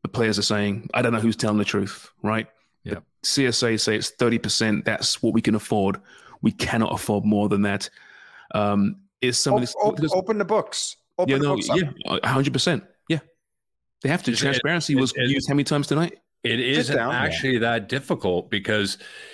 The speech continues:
Speaker 4: it's pretty straightforward where they get their money from. I mean, thirty percent of it, I believe, comes from signing, a kid signing, and they got a twenty-five million dollar budget. It's pretty simple to show,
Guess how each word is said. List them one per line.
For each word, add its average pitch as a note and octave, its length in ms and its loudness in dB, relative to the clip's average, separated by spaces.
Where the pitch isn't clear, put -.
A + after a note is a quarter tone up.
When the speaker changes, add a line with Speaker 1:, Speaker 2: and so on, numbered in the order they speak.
Speaker 4:
it's A#2 140 -2
pretty C#3+ 260 0
straightforward B2+ 720 0
where A2 100 2
they G#2+ 120 0
get G#2+ 160 0
their G#2+ 100 2
money G#2 280 2
from. F#2 340 -2
I F#2 40 0
mean, F#2 160 0
thirty G#2 280 -2
percent - 340 -2
of G2 80 0
it, G2+ 80 2
I G2 60 0
believe, G2 320 -2
comes G2+ 260 0
from F#2+ 260 0
signing, G2+ 640 0
a G2 80 0
kid G2 260 -2
signing, G2 400 2
and F#2+ 320 0
they F#2 120 2
got G2+ 200 0
a G2 60 0
twenty-five G2+ 720 0
million G2 360 2
dollar F#2+ 300 2
budget. F#2+ 500 0
It's F#2 160 -2
pretty G2+ 460 2
simple G2+ 440 0
to G#2 60 0
show, F2+ 480 2